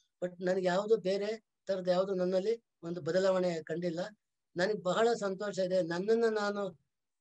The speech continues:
ಆ, ನೋಡ್ಕೊಳ್ಳೋದಕ್ಕೆ ಪತ್ರಿಜಿ ಸರ್ ಒಂದು, ಆ, ಆ, ಏನು ವೇದಿಕೆ ಅಂತಾನು ಹೇಳ್ಬೋದು, ಒಂದು ಅವಕಾಶನ ಮಾಡ್ಕೊಟ್ರು ಅಂತಾನು ಹೇಳ್ಬೋದು. ಹಾಗಾಗಿ ನಾನು ತುಂಬಾ ಚೆನ್ನಾಗಿದ್ದೀನಿ, ಬಹಳ ಖುಷಿಯಾಗಿದ್ದೀನಿ. ನಮ್ಮ ಕುಟುಂಬದಲ್ಲಿ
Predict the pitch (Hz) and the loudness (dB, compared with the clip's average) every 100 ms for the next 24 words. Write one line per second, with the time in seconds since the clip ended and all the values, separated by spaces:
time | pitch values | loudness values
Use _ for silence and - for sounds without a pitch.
0 | - 180 190 226 233 220 214 196 190 180 | -4 2 4 6 6 4 2 -2 -2 0
1 | 185 214 226 202 - 196 196 190 190 175 | -2 0 -2 -2 -2 -2 2 0 2 0
2 | 156 - _ - 170 165 165 160 151 143 | -2 -10 _ -12 -8 -6 -6 -6 -10 -14
3 | _ _ _ _ 147 151 190 214 185 185 | _ _ _ _ -10 -6 -4 -4 -2 -2
4 | 214 226 208 196 202 196 196 190 208 190 | -2 0 -2 -2 -2 -2 -2 -2 -2 -2
5 | 175 180 214 180 190 180 180 180 180 175 | -2 -2 -4 -4 -4 -4 -4 -4 -4 -4
6 | 175 165 160 160 180 202 _ _ _ - | -4 -6 -6 -8 -10 -12 _ _ _ -8
7 | 175 185 180 180 190 _ _ - 180 180 | 0 2 2 -2 -4 _ _ -6 -6 -4
8 | 202 214 - 190 202 202 190 190 214 226 | -2 -2 0 0 0 -2 -2 -4 -6 -8
9 | _ _ _ 156 185 190 190 175 196 185 | _ _ _ -2 0 0 -4 -4 -2 0
10 | 175 175 196 196 _ _ 170 185 180 185 | -2 -4 -6 -10 _ _ -6 -4 -4 -6
11 | 196 208 185 180 196 | -8 -4 -2 -2 -6